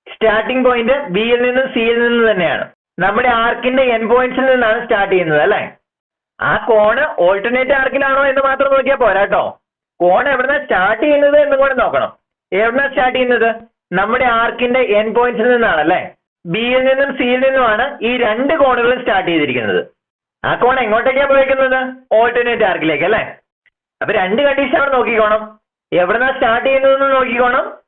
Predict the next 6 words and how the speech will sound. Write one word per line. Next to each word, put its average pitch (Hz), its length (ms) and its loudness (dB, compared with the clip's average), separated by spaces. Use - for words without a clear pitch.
എങ്ങോട്ടാ 240 460 0
പോയിരിക്കുന്നതെന്ന് 262 840 2
നോക്കിക്കോണം. 123 640 -2
എവിടുന്നാ 202 360 0
സ്റ്റാർട്ട് 254 320 -2
ചെയ്യുന്നത്? 254 500 0